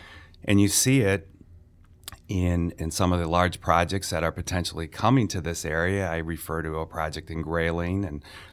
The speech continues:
the, the East Jordan Ironworks project, that electricity is a major factor to determine whether they're gonna make a two or three hundred million dollar investment in that area. So it is very critical.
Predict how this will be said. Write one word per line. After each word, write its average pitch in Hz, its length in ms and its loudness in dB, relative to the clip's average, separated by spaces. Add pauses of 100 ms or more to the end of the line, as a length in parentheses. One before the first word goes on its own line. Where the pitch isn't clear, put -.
(120)
the, 76 200 -8
the 73 300 -6
East - 180 -2
Jordan 85 280 0
Ironworks 85 640 0
project, 85 560 0
that 90 240 2 (800)
electricity 131 720 2
is 90 100 -2
a 90 60 0
major 87 460 0
factor 92 500 0
to 104 80 -4
determine 85 440 -4
whether 82 300 -2
they're 85 140 -2
gonna 85 200 -2
make 78 300 -4
a 82 120 -6 (340)
two 85 260 -2
or 107 80 0
three 92 320 -4
hundred 90 380 -2
million 90 320 -2
dollar 82 320 -2
investment 90 500 -4
in 95 100 -2
that 101 140 -4
area. 120 380 -6 (480)
So - 160 -4
it 104 80 2
is 131 120 2
very 139 220 2
critical. - 460 -10